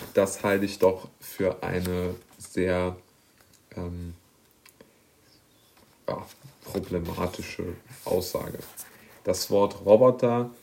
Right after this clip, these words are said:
stammt ja von dem, äh, tschechischen Roboter ab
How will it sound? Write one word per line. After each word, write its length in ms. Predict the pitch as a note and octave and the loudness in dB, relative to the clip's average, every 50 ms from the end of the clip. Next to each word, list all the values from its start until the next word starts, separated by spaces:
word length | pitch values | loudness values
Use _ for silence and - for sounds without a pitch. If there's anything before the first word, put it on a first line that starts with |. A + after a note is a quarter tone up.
| _ _ | _ _
stammt 480 | - - - - F#2+ F#2+ G#2 G#2+ G#2+ - | -16 -10 -4 -2 0 0 0 -4 -2 0
ja 280 | A2 G2 G2 G2+ G2 G2 - - - - - - - - - - | 0 0 0 0 -4 -6 -10 -16 -18 -20 -20 -20 -20 -20 -18 -16
von 480 | - - - - G2+ G2 G2 F#2+ F#2 | -14 -10 -6 -4 -4 -4 -4 -6 -4
dem, 380 | F#2+ F#2+ F#2 F#2+ F#2 F#2 F#2 - - - - | -4 -4 -4 -4 -4 -6 -8 -10 -14 -14 -12
äh, 80 | - F2+ - - - - | -12 -12 -12 -14 -16 -14
tschechischen 720 | - - - G2+ G2+ - - G2+ F#2+ - - - G2 F#2 F2 - - - | -6 0 0 0 0 0 -4 -4 -4 -6 -10 -8 -8 -8 -8 -10 -10 -8
Roboter 840 | - F#2+ F#2 F2 G2 G2+ A2 A#2+ A#2 - - - - F2 E2 - - - _ - | -6 -4 -2 0 4 4 4 4 2 0 -4 -4 -2 -2 -4 -6 -8 -8 _ 0
ab 200 | A2 - - | 0 0 0